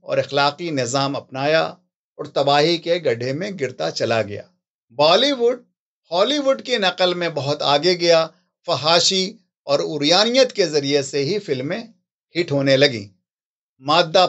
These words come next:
پرستی نے سوسائٹی کو جکڑ لیا اور عورت کی زندگی روز بروز اجیرن بنتی چلی گئی۔ مغرب کی ہر غلط، بری اور گندی چیزوں کو پلکوں پر بٹھایا گیا اور سروں پر چڑھایا گیا،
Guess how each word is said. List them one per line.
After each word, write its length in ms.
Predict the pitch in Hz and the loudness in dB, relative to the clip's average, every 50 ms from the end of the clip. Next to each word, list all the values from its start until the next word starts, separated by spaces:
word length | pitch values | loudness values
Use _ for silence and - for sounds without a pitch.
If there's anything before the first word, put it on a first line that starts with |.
| 180 | 2
پرستی 420 | - 208 220 202 - - - 196 185 | 0 0 0 0 -2 -6 -8 -8 -6
نے 160 | 180 175 165 | -6 -6 -6
سوسائٹی 580 | - 165 147 - 160 147 151 151 147 151 147 143 | -6 -8 -6 -4 -2 -2 -2 -2 -4 -8 -12 -12
کو 200 | 139 - 135 151 | _ -10 -10 -8
جکڑ 400 | 127 101 127 127 - 165 175 165 | -6 -4 -4 -2 0 0 0 0
لیا 260 | 156 147 139 131 120 117 - _ _ _ _ _ _ | 0 0 0 0 0 0 -4 _ _ _ _ _ _
اور 180 | - 135 139 143 | -4 -2 0 0
عورت 400 | 135 139 143 165 208 240 233 - | 2 4 4 4 4 4 2 0
کی 120 | - 226 | -2 -4
زندگی 500 | 202 165 170 160 151 147 147 135 135 135 | -2 -2 -4 -6 -4 -4 -4 -4 -2 -4
روز 340 | 135 151 196 240 277 269 220 | 0 2 4 6 6 4 4
بروز 480 | 196 196 175 160 156 147 139 123 - - - | 4 2 4 4 4 0 0 -2 -6 -12 -10
اجیرن 560 | 151 143 135 170 214 214 214 214 202 180 147 | -10 -6 -4 -2 0 4 4 4 4 2 0
بنتی 320 | 147 143 143 135 143 139 | -2 -2 -2 -4 -8 -10
چلی 340 | 131 135 139 135 135 139 127 | -8 -4 -4 0 0 0 0
گئی۔ 200 | 113 104 - - _ _ _ _ _ _ _ _ _ _ _ _ | -2 -6 -10 -10 _ _ _ _ _ _ _ _ _ _ _ _
مغرب 440 | 120 131 143 143 180 196 196 190 - | -6 -4 -2 2 4 4 4 4 2
کی 100 | - 185 156 - | -6 -6 -4 -2
ہر 140 | - 202 214 220 190 | 0 2 2 4 4
غلط، 360 | 208 202 202 202 202 202 - _ _ _ _ _ _ _ _ _ _ 110 113 131 | 4 4 6 4 4 2 -2 _ _ _ _ _ _ _ _ _ _ _ _ -4
بری 420 | 180 202 202 208 208 202 202 202 _ | -2 0 2 2 0 -2 -4 -8 _
اور 140 | - 135 131 120 117 | -6 -6 -4 0 0
گندی 320 | 143 165 180 185 208 208 | 0 2 2 0 0 -2
چیزوں 380 | 202 202 185 175 160 170 170 160 | -2 -2 -4 -4 -4 -4 -6 -6
کو 160 | - - 151 | -4 -6 -6
پلکوں 500 | 139 - - 170 180 196 190 - 208 202 | -6 -2 0 0 0 0 0 0 -2 0
پر 200 | 202 - 170 151 | 0 0 0 0
بٹھایا 540 | 131 135 139 135 - 139 156 165 170 175 170 | 0 -2 -2 -2 -4 -4 0 2 2 2 2
گیا 260 | 151 156 156 156 147 147 - - _ _ _ _ _ _ - | 0 0 2 2 2 0 -2 -6 _ _ _ _ _ _ -8
اور 100 | - 214 | -6 -6
سروں 380 | 208 - - 156 151 156 156 | -2 2 2 4 4 2 0
پر 180 | 151 - 196 196 | -2 -4 -6 -6
چڑھایا 480 | 196 - 147 143 151 156 165 151 135 | -4 -4 -2 2 4 6 6 6 4
گیا، 180 | 113 104 104 101 | 2 -2 -6 -10